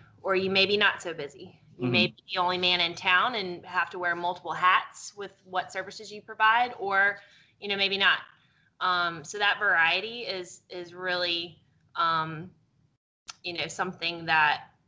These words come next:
Speaker 1: I think is really empowering about healthcare,
Speaker 2: Mm-hmm.
Speaker 1: be it dentistry or medicine, and also really intimidating,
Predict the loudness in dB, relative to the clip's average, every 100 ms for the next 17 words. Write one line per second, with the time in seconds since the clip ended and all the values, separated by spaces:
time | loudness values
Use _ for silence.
0 | _ _ _ _ _ _ -6 -6 -4 -8
1 | -6 -8 -8 -10 -14 -8 -2 0 0 -4
2 | 2 4 4 2 -2 -6 -14 _ 2 4
3 | 6 4 0 -2 -2 -2 -4 _ -2 0
4 | 2 -2 _ -14 -10 -8 -4 -2 -2 -4
5 | -8 -8 -12 -20 -20 -20 _ 2 2 2
6 | 2 2 0 2 4 4 2 -2 -4 -6
7 | -6 -10 -10 -6 -6 -8